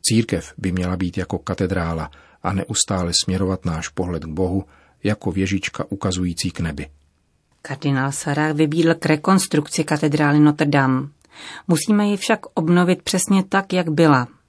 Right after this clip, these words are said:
Speaker 2: Není třeba vynalézat novou církev. Potřebujeme obrácení, aby církev mohla opět zazářit a být znovu katedrálou, která pěje boží slávu a přivádí lidi k Bohu.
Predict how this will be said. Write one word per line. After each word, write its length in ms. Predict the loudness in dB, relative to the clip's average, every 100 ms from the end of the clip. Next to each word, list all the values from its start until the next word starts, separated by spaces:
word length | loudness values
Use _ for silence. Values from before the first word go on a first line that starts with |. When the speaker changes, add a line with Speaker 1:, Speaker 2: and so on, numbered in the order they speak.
| _ _
Speaker 2:
Není 240 | 6 8 6
třeba 300 | 2 4 4
vynalézat 720 | 6 6 6 2 2 0 2
novou 320 | 2 0 -4
církev. 680 | 0 0 0 -2 -2 -6 -20 _ -20 -6
Potřebujeme 640 | -2 2 4 6 6 4 0
obrácení, 840 | 2 6 6 4 4 6 6 4
aby 200 | 2 0
církev 480 | 2 2 2 0 4
mohla 320 | 4 4 0
opět 400 | 0 0 2 2 2
zazářit 680 | 2 4 4 4 2 0 -6 -2
a 80 | 0
být 260 | 0 -2 2
znovu 280 | 4 4 2
katedrálou, 880 | -2 2 2 6 6 8 8 6 4 -4 -16 -16
která 300 | -2 2 2
pěje 340 | 4 4 4 4
boží 300 | 4 2 0 0
slávu 540 | 2 4 2 0 -2
a 40 | -2
přivádí 560 | 2 4 4 4 2
lidi 200 | 2 2
k 80 | 2
Bohu. 380 | 0 -2 -2